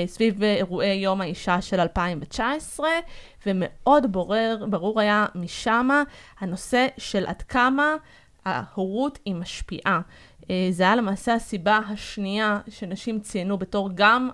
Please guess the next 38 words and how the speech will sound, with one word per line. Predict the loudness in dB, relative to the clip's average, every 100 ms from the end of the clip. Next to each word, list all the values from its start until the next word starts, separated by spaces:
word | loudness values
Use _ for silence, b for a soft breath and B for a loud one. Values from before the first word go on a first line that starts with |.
| -6
ההסבר | -6 -6 -8 -8 -2 2 2
למיעוט | 0 -2 -4 -6
הנשים | -8 -8 -6 -4
בתעשייה | -6 -8 -6 -6 -4
וגם | -2 -2
הפתרון, | -2 -6 0 2 4 4
זה |
היה | 2 2 B B B
הנושא | -10 -6 -4
של | 0 0
לאפשר | 0 0 0
גמישות | 0 -2 -4 -4 -2
בעבודה. | 0 0 -2 0 2 2 0 B B B B -4
וזה, | -4 4 4 4 2
ביחד | 0 2 2 0 -4
עם | -4 0
עוד | 0 0
דברים | -4 -4 -6
שאנחנו | -8
תכף | -8 -8 -8 -6
נעמיק | -4 -2 -2 -2
בהם, | 0 0 2 0
אבל | 0 -2 -4 B B
דברים | -2 0 2
ש-, | 0 -4
שנחשפתי | -6 -6 -8 -2 -2 0 -2 0
אליהם, | 0 0 -2
שגרמו | -2 0 2
לי | 4
להבין | 2 2 0
שאנחנו | 2 0 -4 -10 -6 -4 0
חייבות | 2 4 4
להתחיל | 2 0 0
לדבר | 2 2 4
על | 2
ההשפעה | 0 -6 -4 -4
של | -4 0
ההורות. | 0 0 -4 -8